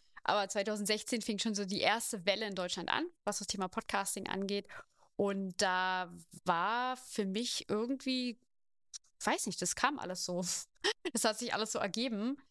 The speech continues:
dass ich plötzlich da stand und meinen Job gekündigt hab und ich nicht so richtig, also ich wusste schon, dass ich irgendwas e-, Eigenes machen möchte. Das war mir voll klar.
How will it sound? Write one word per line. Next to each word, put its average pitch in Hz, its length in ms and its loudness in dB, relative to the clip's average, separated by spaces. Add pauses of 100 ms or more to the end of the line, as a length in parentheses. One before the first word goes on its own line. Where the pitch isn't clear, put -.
(240)
dass 202 180 2
ich - 160 -2
plötzlich 226 500 0
da 202 200 4
stand 226 540 0
und 190 440 -2
meinen 190 140 2
Job 233 180 0
gekündigt 214 520 -2
hab 202 280 2
und 170 140 -4
ich 175 100 -8
nicht 180 140 -2
so - 80 -4
richtig, 175 480 -4 (600)
also 160 300 0 (600)
ich - 160 -14
wusste 190 240 0
schon, 208 320 -2
dass 208 160 -2
ich - 80 -4
irgendwas 180 240 -2
e-, - 220 0
Eigenes 214 380 2
machen 233 240 -2
möchte. 233 300 -2
Das 214 180 -6
war 190 80 2
mir 185 140 -2
voll 180 240 -2
klar. 202 400 0